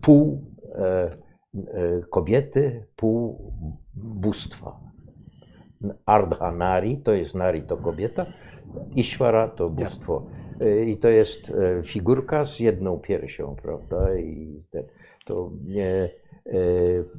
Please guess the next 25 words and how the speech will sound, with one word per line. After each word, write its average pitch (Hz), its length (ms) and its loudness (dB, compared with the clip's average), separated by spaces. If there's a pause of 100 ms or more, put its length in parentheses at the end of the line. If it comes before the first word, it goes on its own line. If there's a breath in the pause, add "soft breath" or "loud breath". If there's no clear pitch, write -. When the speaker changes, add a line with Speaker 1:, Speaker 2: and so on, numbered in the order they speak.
(140)
Speaker 2:
No, 151 100 -4
ale 160 160 4
w 156 80 -6
praktyce 143 420 -2
społecznej, 123 640 -6
jak 110 120 -10
pan 110 180 -10
powiedział. 107 200 2
Speaker 1:
Oczywiście 180 440 6
w - 80 -2
praktyce 123 480 2
społecznej 113 600 4
to 107 140 0
nie 110 200 0
zawsze 98 440 0
było 87 260 0
Speaker 2:
Mhm. 135 220 0
Speaker 1:
tak, - 100 0
ale 107 180 6
proszę 127 340 -2
pamiętać, 101 680 -2
że, 107 380 0 (580 soft breath)
e, 92 260 0 (260)
pierwsza 117 600 0
premier 87 920 -6